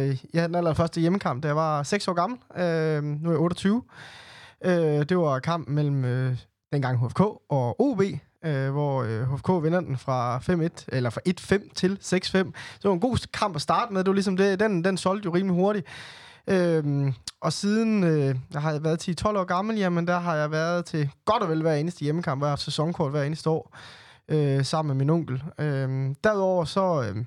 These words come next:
arbejder jeg både som folkeskolelærer, men jeg arbejder også som, øh, st-, øh, statistikker inden for Superligaen, inden for Crying Hego, som, øh,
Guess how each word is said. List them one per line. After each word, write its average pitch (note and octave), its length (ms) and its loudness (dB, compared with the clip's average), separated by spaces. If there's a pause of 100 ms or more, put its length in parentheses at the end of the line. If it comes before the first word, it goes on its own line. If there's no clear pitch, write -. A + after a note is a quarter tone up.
(120)
arbejder C3 320 -2
jeg - 40 -6
både C#3+ 160 0
som B2 160 -4
folkeskolelærer, E3+ 600 2
men D#3+ 100 -2
jeg D3 100 2
arbejder E3+ 260 0
også F3+ 160 0
som, C#3+ 260 -2
øh, G#2 240 -2 (420)
st-, - 220 -2
øh, C#3+ 140 0
statistikker F3+ 520 -2 (200)
inden G3 200 0
for D#3 200 -2
Superligaen, D3+ 520 -2
inden F3+ 100 -2
for F#3+ 80 -4
Crying C#3+ 300 0
Hego, G#3 320 2
som, C#3+ 300 -4
øh, B2+ 220 -2